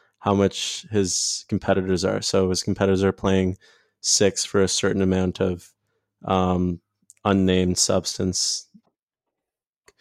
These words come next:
But, um, and he's paying three. That's actually the underlying joke that not many people know.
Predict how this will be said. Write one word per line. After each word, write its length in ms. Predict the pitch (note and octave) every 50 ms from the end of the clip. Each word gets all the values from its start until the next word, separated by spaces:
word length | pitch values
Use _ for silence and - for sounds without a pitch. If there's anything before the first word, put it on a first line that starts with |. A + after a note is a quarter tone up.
| - - _ _ _ _ _
But, 120 | - G2 G2
um, 420 | F#2+ F#2 F#2 F#2 F#2 F#2 F2 F2 -
and 120 | - F#2+
he's 160 | G2 G2 F2 -
paying 260 | - F#2 F2+ F2+ E2+
three. 260 | - - - - G2
That's 300 | - G2+ G2+ - - -
actually 320 | A2 G#2+ - - - G#2 F#2
the 400 | E2+ G2+ F#2+ F#2 F#2+ F#2+ F#2 F2+
underlying 560 | - F#2+ F#2 F2+ F#2 F#2 F#2+ G#2 G#2 - -
joke 440 | - - - - - - - _ _ _ _ _ -
that 160 | - - - - - _ _ -
not 220 | G2+ G2 - -
many 160 | - - A#2+
people 340 | - - - A#2+ - - -
know. 300 | - - - - - -